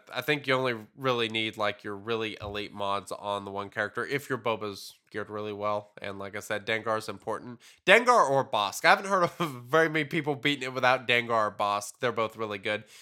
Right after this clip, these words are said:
If you have higher geared characters, you're obviously in a better spot. But, I mean,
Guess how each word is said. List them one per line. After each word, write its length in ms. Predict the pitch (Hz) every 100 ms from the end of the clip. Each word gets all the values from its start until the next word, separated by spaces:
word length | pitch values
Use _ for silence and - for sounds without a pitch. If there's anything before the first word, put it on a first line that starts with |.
| - -
If 200 | 190 214
you 140 | 233
have 240 | 170 165 143
higher 260 | 143 139
geared 320 | 127 131 113
characters, 400 | - 120 120 131 127
you're 120 | 120
obviously 500 | 113 123 120 - 123
in 80 | 113
a 40 |
better 260 | 107 117 113
spot. 560 | - - 113 113 - _ _ _ _ - 120
But, 360 | 147 127 117 117 - _ _ _ -
I 100 | 117
mean, 320 | 120 113